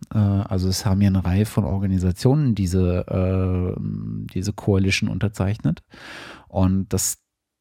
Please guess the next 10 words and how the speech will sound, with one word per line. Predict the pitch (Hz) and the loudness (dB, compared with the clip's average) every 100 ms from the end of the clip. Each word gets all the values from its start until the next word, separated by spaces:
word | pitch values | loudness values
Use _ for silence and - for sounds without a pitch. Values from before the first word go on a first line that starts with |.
| - | -12
zieht | - - - 143 147 | -4 -2 -2 -4 -6
sich, | - - 123 131 123 - - - - | -6 0 4 4 2 -2 -8 -8 0
ähm, | 113 110 107 107 104 101 101 98 - | 4 6 6 6 4 4 2 0 4
durch | 107 104 - 127 | 4 4 2 0
wissenschaftliche | 127 170 151 - 123 - | 0 0 -2 0 -2 0
Organisationen, | - 107 110 104 101 - 113 113 110 104 101 101 98 | 0 2 4 4 2 0 2 4 6 6 4 2 2
durch, | 101 98 95 90 - - - | 2 2 2 0 -4 -6 -4
äh, | 101 98 | -2 -2
staatliche | - - - - 139 - | 0 0 0 -2 -4 -2
Organisationen, | 123 120 113 117 110 - - 110 104 104 | 0 2 2 2 -2 -2 -2 0 2 0